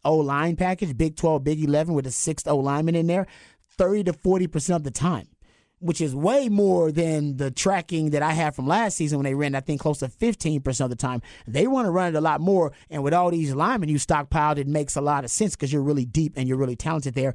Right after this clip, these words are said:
Only five six O line, uh, plays with six O linemen on the field. So it's pretty obvious just based on some of the conceptual signatures,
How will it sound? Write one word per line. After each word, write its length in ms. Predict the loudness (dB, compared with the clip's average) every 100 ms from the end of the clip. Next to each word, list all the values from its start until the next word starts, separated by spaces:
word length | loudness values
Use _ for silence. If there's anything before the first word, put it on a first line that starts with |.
| -6 -12 -2
Only 240 | 0 0
five 580 | -2 -2 0 2 0 0
six 340 | -2 -2 -2 0
O 100 | 0
line, 760 | 2 -2 -2 -2 -4 -8 -10 -14 _ _ -4
uh, 400 | 0 0 0 -2 -2
plays 520 | -2 -2 -6 -12 -14 -16 _ -4
with 120 | -2
six 220 | -2 -2
O 60 | -4
linemen 300 | -4 -4 -6
on 80 | -8
the 40 |
field. 220 | -10 -10 -14 -4
So 220 | -2 0
it's 160 | -2 -2
pretty 260 | 0 0 2
obvious 220 | 0 -2
just 140 | -2
based 200 | -2 0
on 160 | 0 -2 -8
some 280 | -4 -2 0
of 20 |
the 80 | 0
conceptual 540 | -2 0 0 0 -2
signatures, 500 | 0 0 0 -2 -4